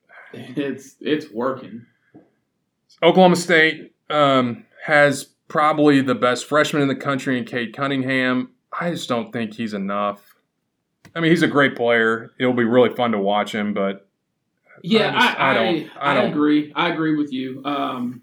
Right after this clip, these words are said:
Speaker 1: and <clears throat> following, you know, basketball around Texas and, and the D F W area, they have, they have a handful of kids from the D F W area on that roster, but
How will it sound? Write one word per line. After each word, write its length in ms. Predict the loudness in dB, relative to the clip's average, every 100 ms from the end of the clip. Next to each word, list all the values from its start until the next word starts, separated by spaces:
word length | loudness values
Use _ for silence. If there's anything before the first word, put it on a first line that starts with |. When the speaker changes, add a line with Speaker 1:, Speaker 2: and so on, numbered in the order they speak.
| -8
Speaker 1:
and 640 | -8 -8 -12 -10 -8 -10 _
<clears throat> 80 | _
following, 540 | -4 -2 -2 -2 -4 -6 _ _
you 100 | -8
know, 160 | -6 -6
basketball 500 | -4 -4 -4 -6 -6
around 300 | -6 -8 -12
Texas 420 | -12 -14 -14 -16
and, 240 | -18 _ -10
and 120 | -10
the 40 |
D 180 | -6 -8
F 100 | -8
W 260 | -8 -8 -10
area, 120 | -12
they 140 | -10 -10
have, 280 | -10 -12 -14 _ _ _ _ _ _
they 80 | -2
have 80 | -2
a 80 | -2
handful 340 | -6 -8 -8
of 60 | -8
kids 240 | -4 -6 -6
from 80 | -10
the 60 |
D 180 | -8 -8
F 100 | -8
W 300 | -12 -12 -10
area 440 | -8 -6 -8 -12 -18 _
on 180 | -14 -12
that 200 | -12 -12
roster, 420 | -8 -8 -10 -14
but 360 | -10 -10 -10 -16